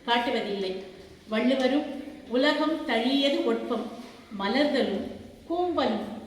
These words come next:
இல்லது அறிவு" என்கிறார். அனைவரும் எந்த சூழ்நிலையிலும் இந்த சித்திரத்தில் செய்த செந்தாமரையை போல இருக்க, இருக்க கற்றுக்கொண்டால், நாம் எப்போதும் அழகாகவும் ஒரே தன்மை உடையவர்களாகவும்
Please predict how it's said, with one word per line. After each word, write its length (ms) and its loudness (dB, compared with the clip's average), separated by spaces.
இல்லது 360 4
அறிவு" 300 0
என்கிறார். 440 -2
அனைவரும் 640 0
எந்த 300 4
சூழ்நிலையிலும் 680 2
இந்த 140 -4
சித்திரத்தில் 1200 -2
செய்த 340 0
செந்தாமரையை 840 0
போல 180 0
இருக்க, 300 -4
இருக்க 220 -4
கற்றுக்கொண்டால், 760 -2
நாம் 240 0
எப்போதும் 540 4
அழகாகவும் 840 2
ஒரே 460 6
தன்மை 320 6
உடையவர்களாகவும் 960 2